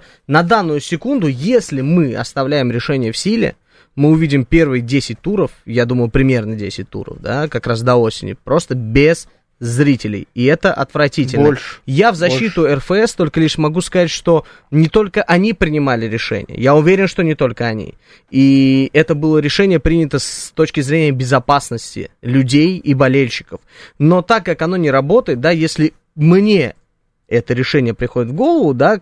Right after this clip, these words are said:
Speaker 1: про то, что я говорил в предыдущих эфирах, э, что нужно давать что-то взамен.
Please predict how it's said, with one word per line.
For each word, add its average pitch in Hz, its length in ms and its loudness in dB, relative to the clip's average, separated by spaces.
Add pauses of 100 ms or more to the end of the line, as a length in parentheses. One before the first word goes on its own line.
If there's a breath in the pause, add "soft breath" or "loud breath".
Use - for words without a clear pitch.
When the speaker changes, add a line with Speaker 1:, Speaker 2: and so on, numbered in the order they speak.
Speaker 1:
про 139 140 -2
то, 139 140 -4
что - 180 -8
я 123 200 2
говорил 139 480 0
в - 80 -14
предыдущих 131 600 -4
эфирах, 175 440 0 (520 loud breath)
э, 139 220 2
что - 180 -2
нужно 202 380 2
давать 156 500 0
что-то - 360 -4
взамен. 127 500 -2